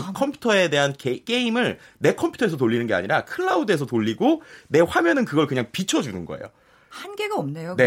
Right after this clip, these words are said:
Speaker 1: 그러니까.
Speaker 2: 그럼 그렇게 되면은 그 슈퍼컴퓨터를 활용해서 그 슈퍼컴퓨터가 일부지만 내 게임을 할 때는 내 게임기가 되는 거예요. 그렇게 되면은
Speaker 1: 이야.
Speaker 2: 이제 우리가 스마트폰이든 아니면 티비든 모든 것에서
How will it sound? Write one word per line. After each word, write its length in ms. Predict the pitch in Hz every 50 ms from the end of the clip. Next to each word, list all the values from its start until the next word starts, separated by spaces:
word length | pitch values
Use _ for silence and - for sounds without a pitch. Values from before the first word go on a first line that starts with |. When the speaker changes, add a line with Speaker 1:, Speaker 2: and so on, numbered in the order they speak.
| 107
Speaker 1:
그러니까. 240 | 92 78 - - 107 120
Speaker 2:
그럼 180 | 180 196 175
그렇게 280 | - 147 165 160 - 185
되면은 420 | 160 143 139 127 131 147 180 160 120
그 160 | - 156 175
슈퍼컴퓨터를 760 | - - 220 - 277 262 - 254 240 214 - 214 175 160 151
활용해서 520 | 151 151 143 139 120 120 160 185 226 247 - - - _
그 120 | - 165 165
슈퍼컴퓨터가 640 | - 220 - 240 233 - 208 185 170 - 165 160 143
일부지만 580 | 123 117 143 156 147 165 151 139 139 135 117
내 160 | 95 98 101
게임을 440 | - - 220 262 311 320 277 254 202
할 100 | 147 123
때는 220 | - 120 117 110 -
내 120 | 208 -
게임기가 440 | - 254 311 349 392 359 269 175 131
되는 240 | 117 117 95 90 85
거예요. 240 | 85 82 73 60 - _ _ - - - - _
그렇게 280 | - 170 208 226 233 240
되면은 320 | 196 190 180 170 165 170 175
Speaker 1:
이야. 80 | 170 -
Speaker 2:
이제 100 | 165 135
우리가 440 | 131 113 127 139 135 147 151 151 - - _
스마트폰이든 1080 | - - - 202 196 190 - 156 139 _ - 127 120 117 113 101 120 120 117 120 113
아니면 300 | 98 98 110 123 127 123 123
티비든 720 | - - - 254 220 214 220 175 170 165 156 156 151 139
모든 440 | 117 120 180 233 214 269 240 240 214
것에서 600 | 170 156 139 - 147 123 123 165 185 214 247 247